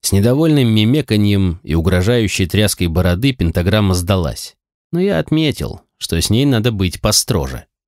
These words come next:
Не люблю, когда вдруг подчинённые рвутся испытывать терпение господина. Сколько раз я собирался сдать эту рухлядь в утиль и купить новый планшет. В ответ мгновенно загорелся экран,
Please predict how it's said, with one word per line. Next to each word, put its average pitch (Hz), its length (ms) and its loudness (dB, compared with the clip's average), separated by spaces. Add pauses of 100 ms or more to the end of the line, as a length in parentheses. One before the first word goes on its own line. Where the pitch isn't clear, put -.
(1160)
Не 117 180 0
люблю, 180 300 0
когда 101 260 0
вдруг 113 240 0
подчинённые 117 680 0
рвутся 117 420 0
испытывать 117 640 0
терпение 95 560 2
господина. 87 640 -2 (1400)
Сколько 131 400 -4
раз 110 220 2
я 98 60 2
собирался 98 520 0
сдать 98 280 -2
эту 95 160 0
рухлядь 98 320 0
в 82 80 0
утиль 78 440 -2 (240)
и 71 120 -2
купить 87 400 -2
новый 98 340 2
планшет. 95 600 -2 (920)
В 65 160 -2
ответ 135 400 0
мгновенно 110 680 2
загорелся 101 640 0
экран, 113 380 0